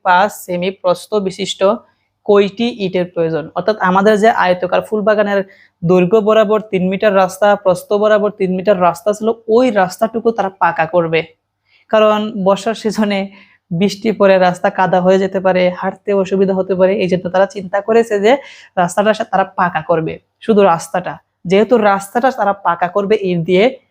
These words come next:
সেই জন্য রাস্তার ক্ষেত্রফল আমাকে অবশ্যই জানতে হবে। এবং ওই রাস্তার ক্ষেত্রফল কিন্তু আমরা খ হতে কিন্তু সমাধান করছিলাম। আমরা খ হতে পাই রাস্তার ক্ষেত্রফল সাতশো একচল্লিশ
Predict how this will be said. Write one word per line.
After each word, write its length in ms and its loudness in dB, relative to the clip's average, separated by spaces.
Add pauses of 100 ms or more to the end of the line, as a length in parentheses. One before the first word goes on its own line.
(120)
সেই 180 0
জন্য 140 2
রাস্তার 400 0
ক্ষেত্রফল 420 -4
আমাকে 280 -2
অবশ্যই 320 -2
জানতে 280 -2
হবে। 240 -4 (840)
এবং 160 2 (120)
ওই 180 4
রাস্তার 320 0
ক্ষেত্রফল 420 -6
কিন্তু 260 -4
আমরা 380 0 (720)
খ 120 -4
হতে 400 2
কিন্তু 240 -4
সমাধান 400 -6
করছিলাম। 580 -2 (400)
আমরা 260 0 (140)
খ 80 -2
হতে 420 2
পাই 420 0
রাস্তার 380 0
ক্ষেত্রফল 500 -2
সাতশো 580 -2
একচল্লিশ 760 -2